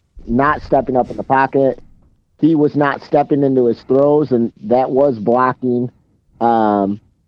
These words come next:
but at the same time, you have to know when you can make the throw and when not to, when not to even attempt the pass. You have to sometimes get out of there. You can't always,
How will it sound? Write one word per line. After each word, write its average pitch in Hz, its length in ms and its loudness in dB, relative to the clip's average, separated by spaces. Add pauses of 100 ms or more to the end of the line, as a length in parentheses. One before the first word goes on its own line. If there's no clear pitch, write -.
(280)
but 123 400 0 (260)
at 131 180 -2
the 131 80 -14
same 143 240 0
time, 147 300 0
you 123 140 2
have 139 220 0
to 135 60 2
know 135 240 2
when 135 440 0
you 131 200 0
can 120 300 0
make 135 280 0
the 117 120 0
throw 135 340 0
and 113 140 -4
when 127 220 -2
not 123 300 -2
to, 120 260 0 (300)
when 170 220 0
not 160 240 0
to 151 80 2
even 143 260 0
attempt 127 340 -2
the 117 80 -4
pass. 139 400 0
You 117 140 2
have 131 200 0
to 135 80 -2
sometimes 127 560 -2
get 117 180 0
out 139 180 2
of 120 60 -2
there. 95 140 -2
You 101 140 -8
can't 131 240 -2
always, 123 280 0